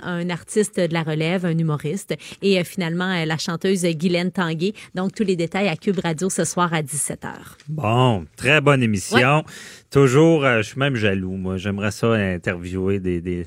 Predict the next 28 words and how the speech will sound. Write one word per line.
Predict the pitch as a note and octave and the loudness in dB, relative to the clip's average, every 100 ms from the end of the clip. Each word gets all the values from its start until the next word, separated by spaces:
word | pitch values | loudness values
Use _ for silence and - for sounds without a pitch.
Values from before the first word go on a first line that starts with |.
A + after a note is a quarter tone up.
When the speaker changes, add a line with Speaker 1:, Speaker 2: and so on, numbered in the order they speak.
| - | -8
Speaker 2:
des | G#2 F#2 | -6 -4
humoristes. | F#2+ F#2+ F2+ G#2 | -4 -2 -4 -6
Ils | B2 | 2
doivent | C#3 | 4
avoir, | D#3+ C#3+ | 4 4
ils | B2+ B2 | 4 4
vont | D#3+ | 4
avoir | E3 F3+ C#3 | 6 6 4
du | - | 2
fun, | E3+ E3 | 6 6
là, | C3 G2+ | 4 -2
cette | G2 A#2 | -4 -6
émission-là. | F#2+ - G2+ F2+ G2 | -8 -4 -4 -2 0
Speaker 1:
Et | A#3+ | 2
je | A3 | 4
n'en | B3 B3 | 4 4
doute | A#3 C4+ - | 4 2 4
pas | C4 | 2
que | B3 | 4
tu | A3+ - | 2 6
es | A3+ | 6
un | A3 G#3+ | 8 6
gars | G#3 A#3+ | 4 4
Speaker 2:
<laughs> | A3+ - | 2 2
Speaker 1:
très, | C4 B3+ | 2 2
très | A#3+ A#3 G3 | 2 0 0
drôle. | E3+ F3 D3+ C#3+ G3 - - - | 2 2 4 6 4 4 4 4
Speaker 2:
Ouais, | - | 4